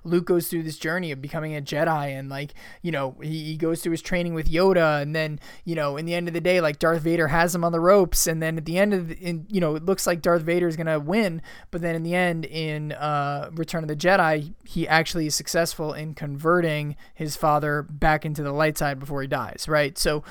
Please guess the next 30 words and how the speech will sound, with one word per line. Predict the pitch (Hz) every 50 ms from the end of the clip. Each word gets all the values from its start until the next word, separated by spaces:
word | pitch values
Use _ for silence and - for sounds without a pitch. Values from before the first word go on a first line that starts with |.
| - - - - _ -
it's | - 190 165 - - -
all | - 175 185 208 214 226 233 233 214 - - -
a | 180 165
great | 156 143 170 156 160 165 175 - - -
arc | 165 170 156 139 - -
for | - 156 -
everything. | - 165 170 170 156 147 139 143
And, | 147 165 185
like, | 196 190 - 214
even, | 226 247 294 285 262 220 - -
let's | - 247 240 233 -
just | - - -
talk | - 262 247 -
ultra | 196 233 254 - - 175
running. | 139 135 143 147
Like, | 156 196 208 -
let's | - 214 202
stop | - - 269 247 -
talking | - 233 202 190
movies | 180 208 247 240 214 170 -
here. | 170 156 151 147 - - - - - - -
Jim | 160 202 254 269
Walmsley | 233 214 226 240 233 180 175 160 156 151
failed | - - - 196 202 190 170 151 147 165
Western | 170 160 160 - - 165
States | 156 - 180 165 147
one | 175 156 143
hundred | 180 214 226 185 165 151 143 143 - - - - - -
two | - - 269 226
times | - 247 247 202 156 131 147 - - -